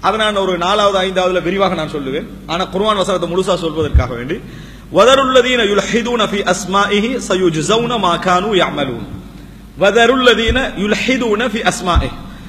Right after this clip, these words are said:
அல்லாஹ்வுடைய பெயர்களில் யார் இல்ஹாது செய்கிறார்களோ, நான் ஏற்கனவே இல்ஹாதை பத்தி சொன்னேன்.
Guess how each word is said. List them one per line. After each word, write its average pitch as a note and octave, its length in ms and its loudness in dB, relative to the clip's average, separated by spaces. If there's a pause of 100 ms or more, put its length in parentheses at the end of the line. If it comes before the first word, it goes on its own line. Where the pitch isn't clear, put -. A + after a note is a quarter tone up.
(160)
அல்லாஹ்வுடைய A3+ 680 2
பெயர்களில் A3+ 460 2
யார் F#3 420 2
இல்ஹாது B3+ 680 2
செய்கிறார்களோ, D3+ 640 0 (240)
நான் F3+ 100 -2
ஏற்கனவே G#3 340 2
இல்ஹாதை G3 360 2
பத்தி F3+ 140 -2
சொன்னேன். C#3+ 300 -6